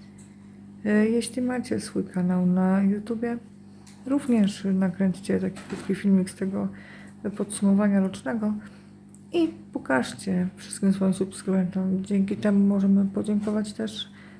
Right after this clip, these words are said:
właśnie tym osobom, że są z nami, że oglądają nasze filmy, że wracają i są cały czas, e, z nami jako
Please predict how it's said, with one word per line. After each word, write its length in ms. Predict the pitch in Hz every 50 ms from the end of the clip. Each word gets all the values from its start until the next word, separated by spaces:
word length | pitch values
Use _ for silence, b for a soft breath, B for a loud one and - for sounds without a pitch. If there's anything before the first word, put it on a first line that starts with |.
| B B -
właśnie 300 | 269 262 - - 240 240
tym 220 | 240 247 233 233
osobom, 480 | 233 226 - 247 226 220 208 196 202 202 - -
że 360 | - 185 185 196 190 196 196
są 240 | 196 - 214 208 202
z 100 | 196 196
nami, 440 | 190 185 185 190 190 196 190 185 180
że 340 | 170 175 185 180 180 190 - - - -
oglądają 520 | 190 185 - 196 190 190 202 202 202 196
nasze 260 | 196 196 196 - 196
filmy, 380 | - - 196 196 196 202 202 196 B B B B B B B B B B -
że 140 | 214 226 233
wracają 640 | 220 226 226 220 - 220 214 208 208 208 208 202 208
i 80 | 202 196
są 540 | - - 202 196 196 196 196 196 196 196 196 196 - - - - - - - -
cały 260 | - - 302 - - -
czas, 400 | - - 254 254 - - - -
e, 220 | 190 220 220 233
z 180 | 214 - - -
nami 440 | 254 254 233 208 208 202 202 196 190 - - - -
jako 420 | 220 208 208 - 214 208 208 208